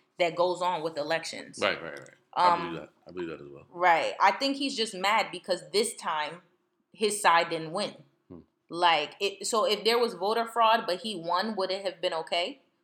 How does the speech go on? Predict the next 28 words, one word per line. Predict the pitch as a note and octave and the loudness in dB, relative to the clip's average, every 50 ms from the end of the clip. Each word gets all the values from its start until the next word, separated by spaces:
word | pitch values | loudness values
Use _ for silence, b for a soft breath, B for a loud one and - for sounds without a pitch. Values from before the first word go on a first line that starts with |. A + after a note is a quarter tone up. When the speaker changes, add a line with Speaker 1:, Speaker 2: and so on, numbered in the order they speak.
| _ - | _ -4
Speaker 1:
Would | - F3+ F#3+ F#3 | -2 -2 -2 -2
he | G#3 A#3 A3 | -4 -6 -6
be | F3+ G3+ G3+ F#3+ | -6 -8 -8 -6
this | F3 F#3 F3+ - | -6 -6 -6 -4
loud, | D#3+ E3 D3 D3+ D#3+ F3 G3 A3 G#3 - _ _ _ _ | -2 -2 0 2 2 2 0 -2 -6 -12 _ _ _ _
like, | - F3 E3+ E3 - | -2 -2 -2 0 2
as | D3+ D#3+ E3 - | 0 0 0 -2
he | G3+ F#3 F3 F3 | -4 -6 -4 -4
is | G3 A#3 A#3 - - _ _ - | -6 -6 -10 -14 -20 _ _ -6
now? | - E3+ E3 F3 G#3+ C4+ C#4 - _ _ _ _ _ _ _ _ _ _ _ _ _ _ _ _ _ _ _ _ _ _ _ _ _ - | -2 -2 0 0 -2 -4 -10 -14 _ _ _ _ _ _ _ _ _ _ _ _ _ _ _ _ _ _ _ _ _ _ _ _ _ -10
Speaker 2:
He | - G2 | -6 -2
really | G2+ G2 F#2+ F#2 | -2 0 0 -2
wants | F2+ E2+ D#2+ | -4 -6 -8
those | - D2 C#2+ | -10 -14 -14
two | - - - C#2 | -14 -18 -20 -18
terms, | - D2 C#2+ C#2 C#2 C#2+ _ _ - | -16 -16 -16 -16 -18 -20 _ _ -20
but | - - - _ _ _ _ _ F#3+ _ - | -20 -20 -20 _ _ _ _ _ _ _ -12
Speaker 1:
He | A3 G#3+ G#3 | -10 -10 -8
does, | D#3+ C#3+ A#2 F#2+ F#2 - - - | -8 -6 -6 -6 -8 -10 -8 -6
but | D3 A#2+ | -4 -2
I | - D3 E3+ | -2 -2 -4
don't | D#3 D#3 D#3+ | -4 -8 -10
think | - D#3+ C#3+ C3+ | -14 -16 -16 -14
he's | - D#3+ D#3 - | -16 -18 -16 -12
gonna | - C3+ B2+ B2+ B2 | -12 -12 -12 -12 -14
get | - C3+ B2+ | -14 -12 -12
it. | G2 - - _ - | -12 -14 -14 _ -6
Um, | - F3+ F3+ F3 F3 F3 | -2 -2 0 0 -2 -4